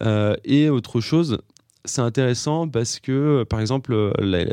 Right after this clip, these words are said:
à la fin, fin de la deux mille vingt et un, j'ai présenté les chiffres, euh, de turnover, euh, aux man-, à tous les managers. Euh, et, euh, plusieurs managers sont revenus vers moi en me disant, euh, « C'est bizarre,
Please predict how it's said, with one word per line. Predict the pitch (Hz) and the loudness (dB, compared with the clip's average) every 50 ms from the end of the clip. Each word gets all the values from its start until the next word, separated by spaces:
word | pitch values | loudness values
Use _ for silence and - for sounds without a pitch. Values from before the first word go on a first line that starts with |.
| - - - - | -2 -4 -4 -4
à | - - | -2 0
la | 110 110 107 | 0 0 0
fin, | - - 135 131 123 110 101 | 0 -2 -2 0 0 -2 -2
fin | - - 127 | -4 -4 -4
de | 123 | -2
la | 117 113 107 104 101 101 101 | 0 0 0 0 0 0 0
deux | 101 101 101 | -2 -2 -2
mille | 104 104 104 | -2 0 0
vingt | 104 98 - 110 | -2 0 0 0
et | 117 | 2
un, | 131 147 147 - - - - - | 2 0 -2 -6 -16 -20 -20 -18
j'ai | - - | -10 -6
présenté | - - 120 117 110 - 120 | 0 2 2 2 4 2 2
les | 117 110 | 2 0
chiffres, | 107 - 123 127 - - - - | 0 -2 -4 -4 -6 -6 -4 -2
euh, | 113 101 98 98 95 90 90 90 - - - _ 120 | 0 0 0 0 0 -2 -2 -2 -4 -6 -8 _ -12
de | 104 95 101 98 98 | -6 -2 -2 -2 0
turnover, | - 104 104 104 104 104 104 117 120 127 - - _ _ - - | 2 2 2 2 2 2 4 2 2 2 0 -6 _ _ -8 -4
euh, | 101 101 98 95 95 95 92 92 95 - - - - - | -2 -2 0 0 0 -2 -2 -2 -2 -2 -4 -4 -6 -4
aux | - 98 95 95 90 | -4 -2 -2 0 0
man-, | 95 98 92 - | 0 -2 -2 -2
à | 90 | -4
tous | 90 - 120 | -2 0 2
les | 107 | 2
managers. | 104 98 98 98 92 95 120 175 - _ _ _ _ _ _ _ _ _ _ _ - - - | 4 4 2 2 2 0 0 -2 -2 _ _ _ _ _ _ _ _ _ _ _ -14 -6 -4
Euh, | 107 104 104 101 - - - | -2 0 0 -2 -4 -2 0
et, | - 127 131 139 147 | 2 4 4 4 4
euh, | 143 127 117 110 | 2 2 2 0
plusieurs | 104 - - - 131 139 135 | -2 -4 -4 -2 0 0 0
managers | 135 120 113 113 117 113 127 139 | 0 0 0 -2 -2 -2 -2 -2
sont | 127 - 110 | -2 -6 -8
revenus | 104 101 110 113 110 117 110 | -4 -2 -2 0 0 0 0
vers | 110 107 101 | 0 0 0
moi | 101 110 123 143 143 | 0 2 2 2 0
en | 131 | 0
me | 117 101 | -2 -2
disant, | 98 107 123 139 143 135 113 98 | 0 0 2 2 2 0 0 -2
euh, « | 90 - | -2 -6
C'est | - - - | -10 -14 -8
bizarre, | - 101 104 104 113 117 127 131 110 | -4 -2 0 2 2 2 0 -2 -4